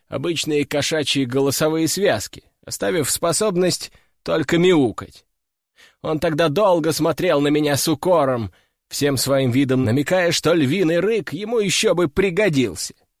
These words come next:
Уверен, он уже представлял, как будет троллить соседских собак.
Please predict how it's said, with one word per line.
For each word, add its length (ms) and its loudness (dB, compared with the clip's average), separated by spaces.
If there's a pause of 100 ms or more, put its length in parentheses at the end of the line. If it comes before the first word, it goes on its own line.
(220)
Уверен, 680 0
он 180 0
уже 260 2
представлял, 880 0 (180)
как 280 -4
будет 340 0
троллить 420 0
соседских 640 0
собак. 580 -2